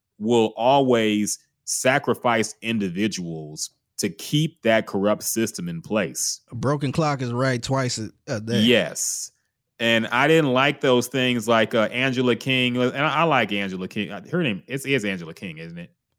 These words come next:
Speaker 2: Uh,
Speaker 1: Am I thinking of the lady who, not,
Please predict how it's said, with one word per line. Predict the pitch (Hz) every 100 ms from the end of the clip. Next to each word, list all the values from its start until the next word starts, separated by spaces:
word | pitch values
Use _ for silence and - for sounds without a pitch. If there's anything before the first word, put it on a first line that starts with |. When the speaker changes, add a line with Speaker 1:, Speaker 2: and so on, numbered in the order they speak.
| _
Speaker 2:
Uh, | 113 110 107 104 87 76 _ _ _ _ _ -
Speaker 1:
Am |
I | 156
thinking | 175 165
of | 156
the | 147
lady | 185 180
who, | 165 185 160 123
not, | 190 180